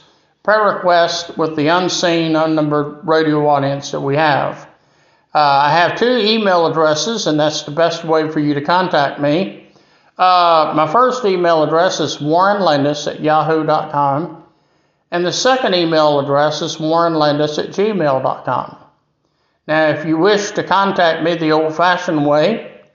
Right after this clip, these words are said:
the snail mail way, my snail mail address is Warren Landis,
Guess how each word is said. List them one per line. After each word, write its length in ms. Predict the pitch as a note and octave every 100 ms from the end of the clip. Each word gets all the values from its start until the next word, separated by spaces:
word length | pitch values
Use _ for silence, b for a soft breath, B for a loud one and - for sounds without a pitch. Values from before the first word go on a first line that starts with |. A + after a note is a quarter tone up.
| _ _ _ -
the 80 | D#3
snail 400 | F3+ F3+ F#3 E3+
mail 340 | D3+ D3 C#3
way, 480 | C#3+ D#3+ G#3 G#3+ - - _ _ _ _ _ _ -
my 100 | D3
snail 320 | G3 G3 G3+
mail 320 | F3 E3 D#3
address 460 | D3+ D3 D3 C#3 -
is 400 | F#3 F3+ F3 D#3
Warren 400 | D#3 E3 G3 G3
Landis, 760 | D#3+ C#3 D#3+ F3+ - - -